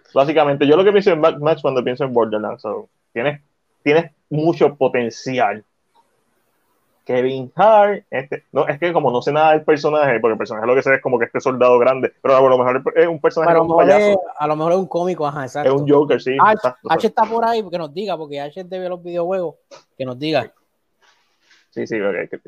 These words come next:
Speaker 1: Chris y yo no
Speaker 2: Ah.
Speaker 1: hemos cubierto Borderlands todavía.
Speaker 2: <laughs>
Speaker 1: Pero H tampoco sabe, no sé nada de los juegos, pero Kevin Hart no me gusta. Ah, no sé, a, a, a mí me gusta, pero como que ya estoy saturado de él. So,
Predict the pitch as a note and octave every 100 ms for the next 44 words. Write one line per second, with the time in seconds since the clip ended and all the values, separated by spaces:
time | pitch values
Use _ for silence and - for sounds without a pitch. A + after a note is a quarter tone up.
0 | - A#2 A#2 C3+ C3+ C3 B2+ B2 C3 A#2+
1 | - A#2+ A2+ G2+ - _ - B2 B2 A#2
2 | A2 G2+ A2+ G2 G#2 F#2+ - - - -
3 | - _ - _ _ _ _ - _ _
4 | _ A2 G#2+ G#2+ A2 C#3 D3+ C#3 C3 A2
5 | A2 - C3+ C3+ C#3 C#3+ C#3+ C#3 F3 E3+
6 | C#3+ A#2+ B2 B2+ C#3+ C#3 A#2+ A#2+ A2+ _
7 | G2 - _ _ _ _ _ _ _ _
8 | _ _ _ _ - C#3+ D#3+ E3 D#3 B2+
9 | G#2+ A#2+ - C#3+ B2+ C3 C3+ E3 C#3+ A2+
10 | A2 G#2+ A2 G#2+ G#2+ G#2+ A2 _ _ -
11 | A#2 A2 G#2+ G#2 A2 A#2 C3 C#3 C3 A2+
12 | G#2 G2 E2 - _ _ _ _ _ _
13 | _ _ _ A2+ F#2+ E2+ -